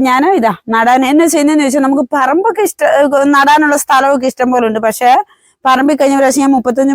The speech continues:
മൂട് ചേന ഇട്ടിട്ട് എനിക്ക് ഒരെണ്ണം പോലും പറിച്ചെടുക്കാൻ പറ്റിയില്ല. അതുകൊണ്ട് ഞാൻ ഈ പ്രാവശ്യം വിചാരിക്കുന്നത് എന്നാന്ന് വെച്ചാൽ ഗ്രോ ബാഗ് നിറച്ചിട്ട്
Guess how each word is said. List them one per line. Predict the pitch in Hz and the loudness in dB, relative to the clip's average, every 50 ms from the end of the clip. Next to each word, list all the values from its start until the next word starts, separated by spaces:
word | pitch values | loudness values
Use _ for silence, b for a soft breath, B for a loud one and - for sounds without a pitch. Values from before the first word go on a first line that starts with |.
| 277 | 0
മൂട് | 277 269 269 262 | 0 0 0 0
ചേന | 269 240 233 254 247 | 0 0 0 0 0
ഇട്ടിട്ട് | 233 233 226 220 226 | -2 -2 -2 -2 -2
എനിക്ക് | 240 226 240 233 | -2 0 0 0
ഒരെണ്ണം | 226 220 247 269 254 | 0 0 0 -2 0
പോലും | 226 226 269 285 | -2 -2 -2 -4
പറിച്ചെടുക്കാൻ | 294 302 - 359 320 269 254 233 214 | -4 -4 -2 -2 -2 -2 -2 -2 -4
പറ്റിയില്ല. | 202 185 180 185 170 170 175 - b b b b b | -4 -6 -6 -6 -6 -6 -8 -8 b b b b b
അതുകൊണ്ട് | - 285 294 294 | -2 0 2 2
ഞാൻ | 294 302 302 | 2 2 2
ഈ | 311 302 | 2 0
പ്രാവശ്യം | - 339 302 277 269 - 294 277 | 0 0 0 0 0 0 -2 -2
വിചാരിക്കുന്നത് | 247 247 247 240 254 233 285 262 247 233 | 0 0 0 0 0 0 -2 -2 0 0
എന്നാന്ന് | 214 214 214 220 | -2 -2 -2 -4
വെച്ചാൽ | 208 202 302 269 220 240 | -2 -2 -2 -2 0 0
ഗ്രോ | 262 262 277 285 302 330 | 0 2 2 2 2 2
ബാഗ് | 330 339 330 349 370 311 269 | 0 0 0 0 0 0 -2
നിറച്ചിട്ട് | 202 208 208 - 254 240 | -2 -4 -6 -8 -8 -6